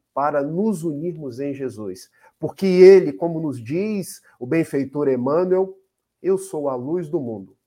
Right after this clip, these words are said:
Aquele que me segue não andará em trevas, mas terá a luz da vida." Tá todo mundo com uma lanterna na mão, achando, "Ó, a minha lanterna tá levando pra direita, vamos pra cá.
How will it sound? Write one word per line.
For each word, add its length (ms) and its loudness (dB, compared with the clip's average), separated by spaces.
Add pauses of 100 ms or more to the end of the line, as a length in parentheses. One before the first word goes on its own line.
Aquele 300 -10
que 120 -14
me 100 -8
segue 580 -4
não 200 -2
andará 400 -4
em 80 -2
trevas, 600 0 (220)
mas 320 -2
terá 320 0
a 20 0
luz 260 -4
da 140 0
vida." 280 -10 (340)
Tá 120 0
todo 320 -2
mundo 260 0
com 100 -4
uma 120 2
lanterna 720 2
na 160 -2
mão, 460 -2
achando, 500 -6
"Ó, 280 2 (320)
a 100 -10
minha 160 0
lanterna 500 0
tá 120 0
levando 300 0
pra 140 0
direita, 480 -2
vamos 180 -6
pra 120 0
cá. 280 -10